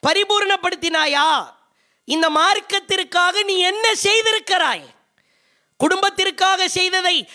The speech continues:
பட்டியல் போடு என்று சொன்னால் போட முடியும். மனைவிக்காக செய்ததை, பிள்ளைகளுக்காக செய்ததை, பெற்றோருக்காக செய்ததை பட்டியல் போட சொன்னால்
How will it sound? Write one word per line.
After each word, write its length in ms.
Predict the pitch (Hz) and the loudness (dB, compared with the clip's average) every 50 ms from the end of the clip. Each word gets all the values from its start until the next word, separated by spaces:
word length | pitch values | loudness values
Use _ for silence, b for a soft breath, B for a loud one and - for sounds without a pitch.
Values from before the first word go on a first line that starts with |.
| B B | B B
பட்டியல் 480 | - 294 294 - 381 392 392 392 359 359 | -6 -6 -4 0 0 0 0 0 0 0
போடு 220 | 359 359 359 359 | 0 0 0 0
என்று 240 | 349 339 339 330 330 - | -2 -2 -2 -4 -6 -4
சொன்னால் 480 | - 320 330 339 403 440 466 427 - | -2 -2 -2 2 2 2 2 0 0
போட 160 | 381 381 381 381 370 | 0 0 0 0 0
முடியும். 440 | 339 339 339 320 302 247 190 147 135 117 _ _ _ _ _ _ _ _ _ _ _ _ _ _ - | -2 -2 -2 0 -2 -2 -6 -10 -14 -20 _ _ _ _ _ _ _ _ _ _ _ _ _ _ -8
மனைவிக்காக 840 | - 240 285 330 392 415 415 403 403 - - 370 370 381 359 370 330 | -2 -2 0 2 2 0 0 0 -2 -2 0 0 0 0 0 -2 -4
செய்ததை, 460 | - 359 349 339 330 330 311 302 302 254 196 165 156 b b b b b b b | -4 -4 -4 -2 -2 0 0 0 -2 -2 -6 -10 -16 b b b b b b b
பிள்ளைகளுக்காக 760 | 294 349 392 403 415 403 392 392 392 - - 381 392 392 370 370 359 | -2 0 2 2 2 2 2 0 -2 0 0 2 2 2 2 0 -2
செய்ததை, 440 | - 359 349 339 339 330 320 311 294 233 170 - b b b b - | -2 -2 -2 0 0 0 0 0 0 -2 -6 -10 b b b b -4
பெற்றோருக்காக 800 | 294 320 320 - 415 440 427 427 415 415 - 392 403 392 381 392 381 | -4 -4 -2 -2 0 0 2 0 0 0 0 2 2 2 0 -2 -2
செய்ததை 460 | 381 370 359 339 349 359 349 330 320 254 175 156 b b b b | -2 -2 0 0 0 0 0 0 0 0 -4 -6 b b b b
பட்டியல் 560 | 262 311 294 - 403 403 403 415 415 392 349 | -6 -6 -4 -2 0 2 2 2 0 0 0
போட 180 | 381 370 370 381 370 - | 2 2 2 2 0 -2
சொன்னால் 560 | - 359 349 339 339 359 370 381 392 415 403 | -2 -4 -2 0 0 2 2 2 2 2 0